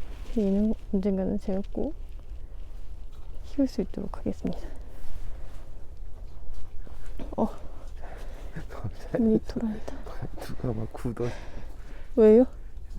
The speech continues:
Speaker 2: 어, 여기도 무늬 로즈 있어.
Speaker 1: 뭐가? 어, 그러네.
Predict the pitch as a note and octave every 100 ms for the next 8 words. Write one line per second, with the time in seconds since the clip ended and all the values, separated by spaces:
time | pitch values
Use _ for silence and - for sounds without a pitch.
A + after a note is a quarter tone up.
0 | C#3+ - G3+ G3+ E3+ D3+ C#3 C#3+ D3+ C3+
1 | A2+ - G2+ - - - - - - -
2 | - - - - - - - A#3+ G3 F#3+
3 | - - - - - - - - - -
4 | - B3 - A#3+ A3+ B3 B3